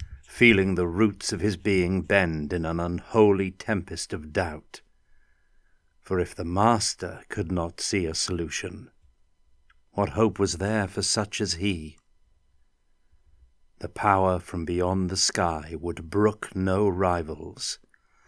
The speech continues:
and through force of circumstances, the order might almost be one. The master's head snapped up,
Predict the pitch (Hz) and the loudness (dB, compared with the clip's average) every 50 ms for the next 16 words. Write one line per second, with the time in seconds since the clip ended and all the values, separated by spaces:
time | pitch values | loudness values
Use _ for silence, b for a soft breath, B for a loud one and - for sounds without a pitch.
0 | b b b b b b b - 110 104 95 - - 98 104 98 95 - - - | b b b b b b b -4 -2 -2 -2 -2 -2 -2 -2 -2 -2 -2 2 4
1 | 123 117 113 113 107 - 131 107 - - - 127 113 - - 101 90 - - - | 6 6 6 4 2 -2 -2 -2 0 2 2 2 2 2 0 -2 -2 -2 -2 -4
2 | 90 82 80 76 - - 85 80 90 92 - - - - _ _ _ _ _ _ | -4 -6 -6 -8 -8 -10 -10 -10 -8 -8 -8 -8 -8 -12 _ _ _ _ _ _
3 | _ _ _ _ _ _ _ _ 107 101 98 107 101 95 82 82 78 - - - | _ _ _ _ _ _ _ _ 0 4 4 4 4 4 2 -2 -6 -10 -14 -20
4 | - _ _ _ _ _ _ _ 95 92 87 90 92 92 98 101 104 110 107 104 | -20 _ _ _ _ _ _ _ -6 -4 -4 -2 -2 -2 0 0 0 0 -2 -4
5 | - - - - 113 101 90 80 78 73 76 82 92 - _ _ _ _ _ _ | -6 -12 -4 -2 0 0 0 -2 -4 -8 -10 -14 -18 -20 _ _ _ _ _ _
6 | _ _ - _ _ _ _ _ _ _ _ - _ _ _ _ _ _ _ - | _ _ -20 _ _ _ _ _ _ _ _ -20 _ _ _ _ _ _ _ -20
7 | - - - _ _ - _ _ 123 113 117 120 110 104 87 - - 101 90 80 | -20 -20 -20 _ _ -20 _ _ 6 8 10 10 10 10 6 2 -2 -4 -4 -4
8 | - 82 101 92 78 73 73 - - - - - - 110 92 80 - - - 107 | -2 0 0 0 0 -2 -8 -12 -8 -4 -2 0 0 0 0 -2 -4 -6 -4 -2
9 | 98 82 73 - - - | -2 -2 -4 -6 -12 -20